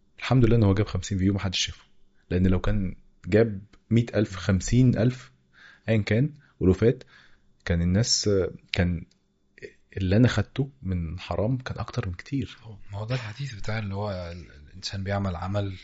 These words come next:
Speaker 2: لا يلقي له بالاً أو يلقي،
Speaker 1: م.
Speaker 2: يقول كلمة أصلًا هو مش واخد باله منها. <coughs> تهوي به في،
Speaker 1: م.
Speaker 2: آه، يعني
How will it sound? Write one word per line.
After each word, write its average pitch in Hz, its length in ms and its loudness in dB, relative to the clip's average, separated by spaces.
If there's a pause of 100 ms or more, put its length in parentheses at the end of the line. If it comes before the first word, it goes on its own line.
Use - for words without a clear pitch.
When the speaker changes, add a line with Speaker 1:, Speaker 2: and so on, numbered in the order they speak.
Speaker 2:
لا 92 120 -8
يلقي 95 320 -8
له 95 180 -6
بالاً 92 320 -6
أو 90 100 -6
يلقي، - 480 -2 (240)
Speaker 1:
م. 92 100 -10
Speaker 2:
يقول 117 200 4
كلمة 127 460 2
أصلًا - 240 -2
هو 95 80 0
مش - 140 -6
واخد 98 240 -6
باله 98 180 -4
منها. 98 320 -6 (1400)
<coughs> - 1900 -8
تهوي 110 320 4
به 95 320 -4
في، - 180 -8
Speaker 1:
م. 95 200 -6 (840)
Speaker 2:
آه، 87 840 -6 (1080)
يعني 90 540 -4